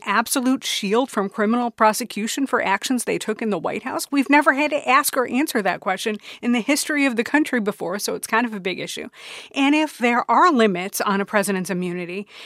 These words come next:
has Donald Trump crossed those lines? And so we're all waiting. And the reason why this is so important is that, uh, this trial was supposed to start on March fourth, like, just in a couple of months,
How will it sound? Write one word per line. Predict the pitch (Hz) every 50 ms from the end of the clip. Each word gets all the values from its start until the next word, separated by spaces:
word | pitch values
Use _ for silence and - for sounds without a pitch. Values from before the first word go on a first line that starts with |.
| - -
has | - 262 - -
Donald | 262 226 240 240 240 220 202 -
Trump | - - 233 214 - _
crossed | - - 220 185 180 - -
those | - 190 170 165 - 185
lines? | 165 165 151 135 - - - -
And | - 208
so | - 247 226
we're | 214 240 254 -
all | - 269 269 269
waiting. | 208 220 196 180 170 170 180 - - - - - - -
And | - 240 220 208
the | 220
reason | 202 233 269 302 285 339 311
why | 269 262 240
this | 220 233 220 -
is | 233 208
so | - 226 202 202
important | 196 185 - 214 202 214 247 269 247 - _ _ _ _ _ - - _ _ - - _ -
is | 226 240 233 226 - -
that, | 208 196 190 202 - -
uh, | - 208 185 190 185 180 - - - - _ -
this | 196 165 269 330 - -
trial | - - 277 302 330 330 254
was | 208 196
supposed | - 226 - - 214 254 285 -
to | - 202
start | - - - 240 262 269 -
on | - 180 190 190
March | 185 185 208 254 - -
fourth, | - - 202 196 233 349 427 - - - - -
like, | 254 269 254 208 -
just | - 311 320 - -
in | 392 311
a | 269 -
couple | - 247 - 226 208
of | 190 156 175
months, | 185 202 311 370 392 -